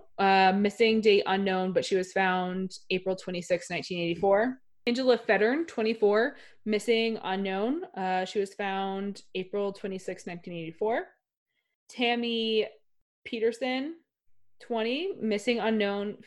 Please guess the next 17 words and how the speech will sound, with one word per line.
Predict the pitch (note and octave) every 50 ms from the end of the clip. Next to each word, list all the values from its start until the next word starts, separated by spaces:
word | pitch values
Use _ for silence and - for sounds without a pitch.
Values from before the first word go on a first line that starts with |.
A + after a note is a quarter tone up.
| _
found | - G#3 F#3+ F#3+ G3 G3 G#3 A3 A#3+ C#4 C#4+ - - _ - - - - - _ _ _ -
April | A3 A3 - - A#3 A3+ A3+ A3 A3 A3 A3 A3 - - -
twenty-ninth, | - - - A3+ G#3+ G#3+ G#3+ G#3+ G3 F3 F3+ G3 B3 E4 - - - - - _ _ _ _ _ -
eighty-four. | F#3 F#3 F#3 F#3 F#3 F#3+ - - F3+ E3+ E3+ E3+ F3 G#3+ B3+ E4 E4 - - _ _ _ _ _ _ _ _ _ _ _ _ _ _ _ _ _ _ _ _ _ _ _ _ _ _ _ - G#3
Beth | G3 G#3 G#3 G#3 A#3 A#3 - - - - -
Van | G#3 G3 G#3 G#3 G3 G3 G3 F#3+ G3 - - - - F#3+
Zenten, | F3+ E3+ E3+ F3+ F3 G3 A3 - - A#3+ B3 C4 D4 E4 E4 - _ _ _ _ _ _ _ _ _ _ _ _ _ _ _ -
seventeen, | - - - A#3+ A#3 A#3+ - - B3 A#3 A3+ A3+ A3+ A3 - -
missing | G#3 G#3 - A#3+ A#3 A#3+ A3+
date | A#3+ A3+ A3 - -
unknown. | F#3 G3 G#3 G#3 G3+ F#3+ F#3 F#3 G3 A#3 D#4 F#4+ - - - - -
Hansen | - G#3+ A3+ - D#4 D4
denied | D4+ D#4 A#3+ A3 G3+ G#3 G#3 -
killing | - - G3+ G3 G3 G3+
her, | G#3 G#3+ G#3 G#3 G#3 G3+ G3+ - - - - - - - -
but | - A3 G#3+
it, | G#3+ G#3 G#3